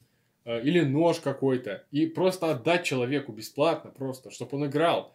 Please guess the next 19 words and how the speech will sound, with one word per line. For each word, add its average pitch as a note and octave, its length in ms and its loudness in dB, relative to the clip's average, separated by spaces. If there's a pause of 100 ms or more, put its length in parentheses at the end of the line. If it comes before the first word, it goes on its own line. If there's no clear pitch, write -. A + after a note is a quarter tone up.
(140)
но D#3 120 4
лишь F3+ 260 2
бы, F3+ 280 2
чтоб D#3 260 -6
он D#3 100 -2
не D#3+ 100 0
покупал D3+ 420 -4
что-то D3+ 280 -8
у D3+ 60 -6
Стима, C#3+ 520 -8 (520)
потому E3 380 0
что - 440 4 (220)
я E3+ 200 4
могу F#3 260 2
получить D3 440 -2
скины D3 260 -4
даже C3+ 260 -4
бесплатно, C#3+ 760 -2
просто, - 560 -8